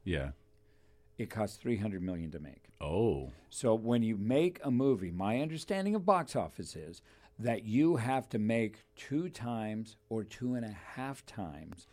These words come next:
Speaker 2: the budget because there's other things. There's distribution to get the films out
Speaker 1: Mm-hmm.
Speaker 2: there, and there's also advertising and stuff like that. So this movie is probably gonna tank as far as it goes for a box office hit. So it's the funny thing, again, about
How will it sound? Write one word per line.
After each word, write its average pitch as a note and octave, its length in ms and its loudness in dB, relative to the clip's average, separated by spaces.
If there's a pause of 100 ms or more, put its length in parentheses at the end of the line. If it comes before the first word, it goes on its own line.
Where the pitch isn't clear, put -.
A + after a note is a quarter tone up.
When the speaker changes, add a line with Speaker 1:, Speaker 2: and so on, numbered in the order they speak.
(320)
Speaker 2:
the F#2+ 220 -6
budget G2+ 540 2
because G2+ 440 -2
there's G2+ 440 4
other A#2 240 2
things. F2 260 -6
There's E2 200 -8
distribution C3 840 0
to G#2+ 80 -6
get G2 160 -2
the - 80 -14
films F2+ 340 -4
out A2 180 2
Speaker 1:
Mm-hmm. F#2 40 2
Speaker 2:
there, A2+ 180 2 (300)
and G#2+ 140 2
there's G2+ 160 2
also G#2+ 320 2
advertising G#2 880 0
and F#2 160 -6
stuff - 440 -4
like F2 360 -6
that. D#2 260 -6 (300)
So A#2 220 4
this A#2 280 6
movie A#2+ 380 4
is E2+ 180 -2
probably A2+ 800 0
gonna F2+ 320 -6
tank G#2+ 640 -4
as F2+ 140 -8
far A2 240 2
as F#2+ 120 -2
it G#2 120 0
goes F#2+ 300 0
for B2+ 500 4 (480)
a - 20 -4
box G#2 320 2
office F#2 300 -6
hit. F2+ 180 -6 (260)
So C#3+ 200 6
it's A#2+ 160 4
the B2+ 100 0
funny F#3+ 320 4
thing, D3 240 2
again, B2 260 2
about G#2 360 2